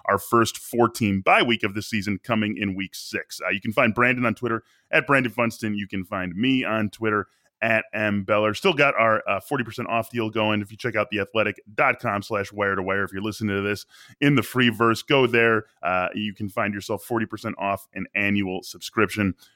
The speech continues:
to The Athletic. There you will get Jake Seeley's waiver column, which will be live at midnight Eastern on Monday night. And always a great thing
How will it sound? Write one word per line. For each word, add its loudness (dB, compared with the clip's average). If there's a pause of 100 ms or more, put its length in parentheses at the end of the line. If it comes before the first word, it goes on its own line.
(220)
to 4
The 0
Athletic. 0
There 2
you 2
will 0
get -2
Jake 2
Seeley's -2
waiver 2
column, 2
which -2
will -6
be -4
live 2
at 0
midnight 2
Eastern -2
on 0
Monday 0
night. 2
And -10
always 4
a -8
great 0
thing 2